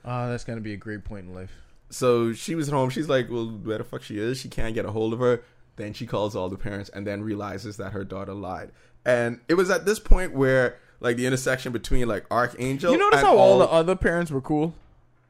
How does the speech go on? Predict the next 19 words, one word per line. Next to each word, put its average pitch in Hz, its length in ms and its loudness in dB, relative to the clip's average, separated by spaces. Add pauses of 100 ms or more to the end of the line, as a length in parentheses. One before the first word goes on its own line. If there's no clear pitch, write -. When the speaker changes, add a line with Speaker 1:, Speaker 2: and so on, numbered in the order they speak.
(640)
Speaker 2:
I 147 100 4
d-, 180 140 -2
I 131 80 2
don't 147 140 -2
think 127 160 -6
they 110 80 -2
were 95 120 -10
cool, 95 240 -10
but 120 140 -2
I 120 80 2
think 131 240 -2
that 123 140 -6
it 117 100 -2
wasn't 113 240 -4
their 98 120 -6
story. 98 400 -12 (440)
'Cause, 139 180 2
like, 135 260 2 (180)
in, 127 400 -2